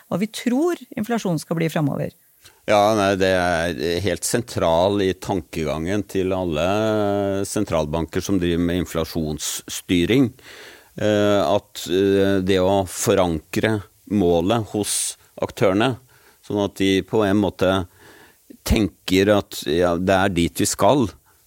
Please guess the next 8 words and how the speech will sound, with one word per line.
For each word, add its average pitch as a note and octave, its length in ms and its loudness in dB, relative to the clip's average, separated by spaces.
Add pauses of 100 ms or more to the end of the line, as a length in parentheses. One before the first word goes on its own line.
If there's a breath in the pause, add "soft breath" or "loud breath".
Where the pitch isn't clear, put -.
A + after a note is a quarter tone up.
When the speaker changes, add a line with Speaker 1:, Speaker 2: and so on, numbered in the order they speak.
Speaker 2:
så - 200 -6
tilpasser - 720 -2
de F#2+ 120 2
seg C#3+ 320 0
da G2 200 4
med F2 720 0
kostnadsøkninger E2+ 1700 -2
og E2+ 920 -2